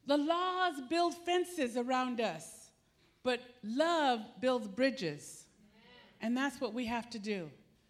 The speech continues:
"Thou shalt love thy neighbor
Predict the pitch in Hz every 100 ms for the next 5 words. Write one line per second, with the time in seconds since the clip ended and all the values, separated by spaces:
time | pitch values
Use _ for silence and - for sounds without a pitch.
0 | _ _ _ _ _ - 262 302 311 320
1 | 320 - 247 220 226 262 294 294 240 220
2 | 202 202 220 254 240 254 247 247